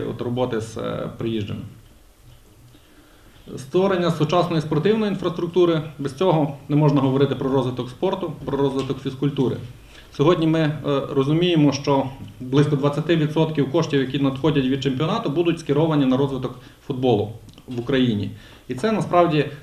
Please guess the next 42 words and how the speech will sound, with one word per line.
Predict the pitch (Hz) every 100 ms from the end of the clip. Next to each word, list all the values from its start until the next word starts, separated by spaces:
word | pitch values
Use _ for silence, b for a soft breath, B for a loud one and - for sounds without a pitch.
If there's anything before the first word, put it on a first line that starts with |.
| -
це | 135
та | 160
база, | 151 175 185 147
яку | 131 147
ми, | 143
е, | 131 - - 139
в | 131 131
подальшому | 139 160 156 147
можемо | 139 143 139 135
використовувати. | 131 135 143 - 123 104 104
Хоча, | - 139
звичайно, | 127 175 165 143
уєфа | 135 135 156
не |
буде | 139 147
вкладати | 120 131 120 127 120
гроші | 120 117 113
в |
будівництво | 110 120 127 127 117
стадіонів, | - 131 202 226 160 - - -
але | 127 151
вони | 233
будуть | 190 165
вкладати | - 151 156 147
гроші | 135 147 127
потім | 123 127 123 117 B B B B
в | 131 123
розвиток | 151 127 123 120
молодіжного | 131 135 170 208 196
футболу, | 156 156 165 165 156
в |
розвиток, | 143 123 123 127 110 -
е, | 120 113 113 113 120
студентського | - 120 156 190 - 151
футболу. | 151 143 135
І | 135
тут, | 180
я | 170
думаю, | 165 160 151
що | 139
для | 131
нас, | 151 165 160